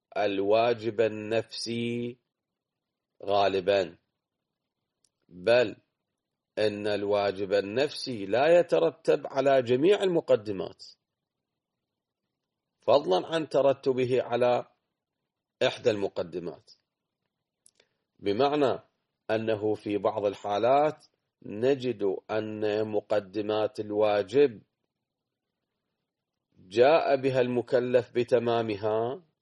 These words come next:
ولكن يبقى الواجب النفسي بعد لم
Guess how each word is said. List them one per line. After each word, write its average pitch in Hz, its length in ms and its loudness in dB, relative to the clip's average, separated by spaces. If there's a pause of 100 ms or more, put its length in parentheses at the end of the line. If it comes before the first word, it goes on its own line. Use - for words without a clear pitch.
(120)
ولكن 113 560 0
يبقى 117 680 2 (1400)
الواجب 104 720 0
النفسي 110 600 -4
بعد 120 380 -2
لم 127 440 -2